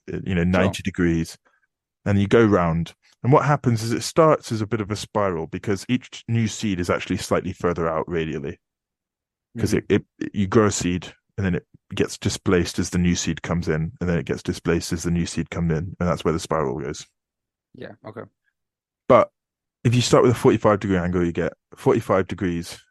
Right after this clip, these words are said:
Speaker 1: and you get one and one, then you get ninety. What happens is it
Speaker 2: Mm.
Speaker 1: starts looking like a spiral for the smaller seed numbers,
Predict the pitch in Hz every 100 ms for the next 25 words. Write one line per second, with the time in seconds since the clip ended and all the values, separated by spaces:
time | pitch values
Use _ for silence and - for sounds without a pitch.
0 | _ - 95 90 90 92 87 85 80 87
1 | _ _ _ _ _ _ _ - 98 92
2 | - 92 92 90 - 95 87 90 _ _
3 | _ _ _ _ _ _ - 123 127 127
4 | 110 117 101 98 165 156 135 - 117 101
5 | 104 - 110 101 92 - 92 92 110 104
6 | 92 - 87 82 80 76 80 -